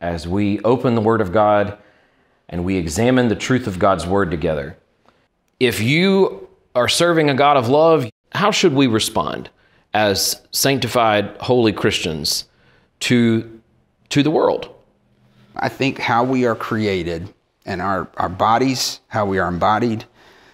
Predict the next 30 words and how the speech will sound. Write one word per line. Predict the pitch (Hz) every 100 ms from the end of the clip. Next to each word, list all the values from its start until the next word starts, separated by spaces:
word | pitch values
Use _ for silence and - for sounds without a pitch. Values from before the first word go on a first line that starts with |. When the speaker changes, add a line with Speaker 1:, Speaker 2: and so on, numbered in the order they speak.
| -
Speaker 2:
our, | 92 -
our, | 104 95 -
our, | 98 -
and | 113 104 104
then | 104 104
everything | 107 113 120 127
that | 113
follows | 131 113
with | 92 92
that, | 82 -
with | 92
gender | - 110 92 92 92 _ -
and | 101
sexuality, | - 113 - 101 110 131 113 101 92 - _
is | 117 120 113 110 - - _ _ -
very | 101 110 123 127
purposefully | - - 117 107 - - 92
created | - - 101 101 92 90 - _
by | 92 98
God. | 87 92 82 - - - - - -
Jesus | 170 214 190 -
took | - 156 151
us | -
back | 110 117 120 -
to | 123
the | 101
beginning | 104 101 101 98 98
in | 95 95
Matthew | 98 - 98
nineteen | 90 87 - - 104 87 85